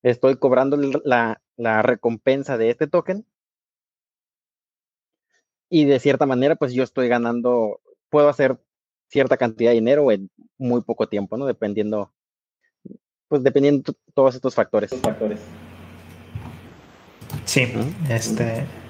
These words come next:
Speaker 2: muy bien. La siguiente definición, este, lo tengo yo acá en otro lado. Se nos movió la filmina, Héctor. Este, es,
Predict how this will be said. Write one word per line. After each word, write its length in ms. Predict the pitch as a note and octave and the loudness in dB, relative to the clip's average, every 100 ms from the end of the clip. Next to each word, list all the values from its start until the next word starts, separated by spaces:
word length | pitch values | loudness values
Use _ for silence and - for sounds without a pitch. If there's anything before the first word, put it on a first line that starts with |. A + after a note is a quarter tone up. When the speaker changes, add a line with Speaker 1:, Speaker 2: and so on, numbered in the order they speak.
| - | 0
Speaker 2:
muy 180 | C#3 C3 | 4 4
bien. 200 | A#2 G#2+ - - - | 4 0 -14 -20 -14
La 200 | - C#3+ | 0 2
siguiente 1200 | C#3 D#3 D3 F#3 F3 G#3 G3+ G3+ G3+ G3 F#3+ - - - - | 2 -2 2 0 2 2 4 4 4 4 2 -2 -12 -20 -6
definición, 880 | D3 C#3+ C#3+ C#3 C#3 F3 F3 E3+ E3 B2+ | -4 -2 -2 -2 -2 0 2 0 -2 -10
este, 280 | B2+ - | -12 -6
lo 140 | A#2+ A#2+ | -4 -2
tengo 340 | C#3+ D3+ C#3+ | 0 0 0
yo 120 | C#3+ | 0
acá 120 | C#3 C#3+ | 0 0
en 80 | |
otro 160 | C#3 C#3+ | -2 0
lado. 220 | B2+ A2 | 0 0
Se 140 | A2 B2+ | -2 0
nos 140 | C3 | 2
movió 200 | C#3 C#3+ | 4 4
la 180 | D#3+ F3 | 4 2
filmina, 440 | E3+ D3 D3+ D3+ | 0 0 0 2
Héctor. 240 | E3 - C#3 - - - - | 0 -2 -6 -8 -20 -20 -4
Este, 580 | C3 B2+ C3 B2 - - | -2 -2 0 0 0 -4
es, 440 | D3 E3+ - - | 0 0 -2 -12